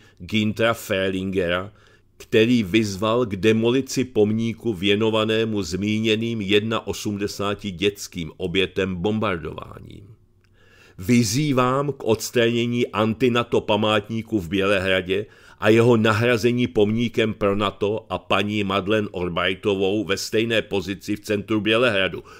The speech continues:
prohlásil Ferlinger, který aktivně lobuje za přijetí Kosova do E U a opakovaně vyzývá Srbsko, aby svou jižní provincii Kosovo a Metohie uznal za samostatný stát.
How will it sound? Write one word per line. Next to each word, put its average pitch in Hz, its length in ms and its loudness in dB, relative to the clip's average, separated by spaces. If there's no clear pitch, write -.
prohlásil 104 760 2
Ferlinger, 92 680 -2
který 117 440 2
aktivně 127 640 0
lobuje 107 520 4
za 101 140 0
přijetí 110 540 -2
Kosova 104 540 0
do 110 240 -2
E 107 340 2
U 104 340 -4
a - 200 -8
opakovaně 117 760 0
vyzývá 104 520 -2
Srbsko, - 680 -6
aby 101 260 2
svou 107 260 4
jižní 110 420 -2
provincii 113 640 -2
Kosovo 107 720 -2
a 95 80 -2
Metohie 98 640 -2
uznal 101 540 -2
za 92 120 -4
samostatný 98 760 -6
stát. - 480 -4